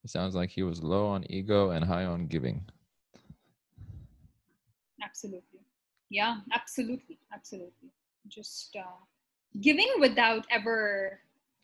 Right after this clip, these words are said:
Speaker 1: expecting this thing or that.
Speaker 2: making you feel that he's giving, you know? Like, it's not just giving, like, just, just magical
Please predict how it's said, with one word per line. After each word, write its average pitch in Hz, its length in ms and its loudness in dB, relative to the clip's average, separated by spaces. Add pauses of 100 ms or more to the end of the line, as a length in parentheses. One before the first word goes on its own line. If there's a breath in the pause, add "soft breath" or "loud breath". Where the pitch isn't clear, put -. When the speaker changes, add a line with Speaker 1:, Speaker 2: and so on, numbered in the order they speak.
(100)
Speaker 1:
expecting 78 540 -8
this 78 200 -10
thing 78 240 -6
or 67 80 -4
that. 92 240 -6
Speaker 2:
making 269 360 6
you 269 120 6
feel 226 380 0
that 226 120 0
he's 208 280 -8
giving, 170 380 -8 (160)
you 190 100 -16
know? 294 200 -2 (1200)
Like, 185 240 -14 (600)
it's - 160 -10
not 311 160 2
just - 300 -6
giving, 185 320 -10
like, 139 140 -4
just, - 420 -10
just - 300 -12
magical 214 760 -2